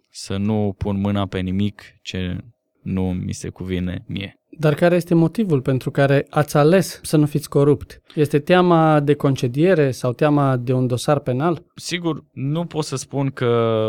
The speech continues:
Speaker 1: mi-ar fi teamă de un, uh, dosar penal sau, uh, mi este teamă și de acest lucru. O imagine se poate păta foarte repede, însă mai mult de atât am ales să fiu curat și să nu-mi atribui ceva ce nu este al meu,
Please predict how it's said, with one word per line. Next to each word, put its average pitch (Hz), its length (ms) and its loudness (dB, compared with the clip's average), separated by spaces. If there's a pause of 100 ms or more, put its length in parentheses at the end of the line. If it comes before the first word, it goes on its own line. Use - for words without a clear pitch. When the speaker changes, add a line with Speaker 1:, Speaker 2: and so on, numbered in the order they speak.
(220)
Speaker 1:
mi-ar 113 280 2
fi 120 440 0
teamă 117 380 2
de 107 160 2
un, 107 300 0
uh, 104 600 2
dosar 101 580 0
penal 107 520 2
sau, 101 560 0
uh, 92 340 -2
mi 160 160 2
este 143 220 0
teamă 113 320 2
și 113 140 -4
de 117 100 0
acest 110 340 0
lucru. 101 440 -4 (240)
O 104 120 0
imagine 104 1040 2
se - 160 -8
poate 107 340 -2
păta 98 680 -2
foarte 101 380 -2
repede, 98 640 -2 (160)
însă 117 680 0 (340)
mai 120 260 2
mult 135 240 2
de 123 60 2
atât 127 500 -2 (280)
am 107 200 -4
ales 120 400 0
să - 220 -10
fiu 139 220 -4
curat 117 340 -2
și 117 100 -6
să 117 140 -6
nu-mi 160 220 -2
atribui 113 560 -2
ceva 107 340 -2
ce 107 160 -6
nu 110 140 0
este 113 240 -2
al 95 140 0
meu, 107 420 -2